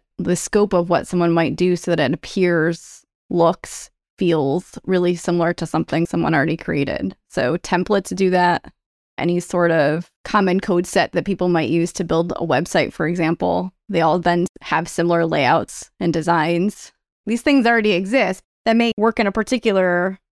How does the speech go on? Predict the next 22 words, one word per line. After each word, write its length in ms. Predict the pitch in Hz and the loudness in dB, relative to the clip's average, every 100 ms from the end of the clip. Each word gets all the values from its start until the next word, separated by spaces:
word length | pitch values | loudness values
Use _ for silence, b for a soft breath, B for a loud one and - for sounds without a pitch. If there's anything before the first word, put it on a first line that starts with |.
| - | 0
area, 320 | 294 294 180 | 4 4 4
but 140 | 196 202 | 2 0
then 120 | 202 | 2
there's 180 | 214 233 | 2 2
also 280 | 247 240 | 0 2
examples 520 | 208 208 254 247 180 190 | 0 2 2 2 0 2
in 100 | 180 | 2
that 180 | 180 | 0
same 220 | - 208 185 | 0 -2 -2
space 680 | - 294 180 139 202 - - _ | 0 0 2 0 -2 -6 -20 _
where 100 | 214 | -2
people 240 | 208 240 208 | 0 2 2
are 80 | 202 | 2
doing 180 | 202 | 2
really 240 | 196 196 - | 2 0 0
innovative 500 | 240 196 185 180 175 | 0 2 2 0 0
things. 340 | 277 165 170 | 0 0 -2
So 100 | 196 | -2
there 180 | 180 226 | 2 2
is 120 | 302 | 2
still 180 | - 180 | 0 -2
creativity. 760 | - 180 180 285 208 85 208 | 0 0 0 -2 -2 -4 -6